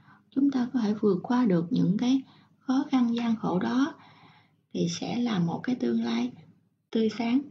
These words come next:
tốt đẹp. Ý nghĩa của bài thơ này nói đến cái việc đi đường gian lao, từ đó đã nêu lên được một cái triết lý về một cái bài học đường đời. Đường cách mạng,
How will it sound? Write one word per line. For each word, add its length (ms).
tốt 200
đẹp. 220
Ý 240
nghĩa 220
của 100
bài 220
thơ 160
này 360
nói 220
đến 240
cái 120
việc 240
đi 180
đường 340
gian 140
lao, 400
từ 180
đó 340
đã 100
nêu 220
lên 200
được 240
một 160
cái 200
triết 240
lý 300
về 140
một 180
cái 120
bài 120
học 260
đường 200
đời. 340
Đường 200
cách 180
mạng, 300